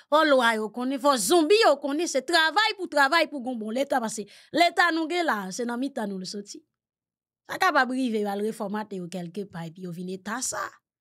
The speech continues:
Mais c'est dans mi-temps nous sorti. Donc là, mesdames, mademoiselles et messieurs, la important pour que nous travaillions, pour nous gagner bon l'État. Yes,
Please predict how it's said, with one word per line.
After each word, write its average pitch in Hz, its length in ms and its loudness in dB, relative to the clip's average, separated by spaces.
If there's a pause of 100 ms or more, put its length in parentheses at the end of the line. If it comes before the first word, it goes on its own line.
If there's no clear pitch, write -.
(400)
Mais 185 100 -12
c'est 196 160 -8
dans 180 120 -8
mi-temps 180 320 -10
nous 165 220 -10
sorti. 175 400 -10
Donc 185 200 -10
là, 185 360 -6 (420)
mesdames, 190 280 -4
mademoiselles 175 640 -10
et 165 40 -14
messieurs, 160 400 -10 (200)
la 170 120 -10 (140)
important 277 460 -4
pour 233 120 -16
que 240 140 -10
nous 202 200 -6
travaillions, 320 500 0 (260)
pour 453 80 -4
nous 453 160 0
gagner 427 160 0
bon 415 100 4
l'État. 403 480 0 (920)
Yes, - 580 0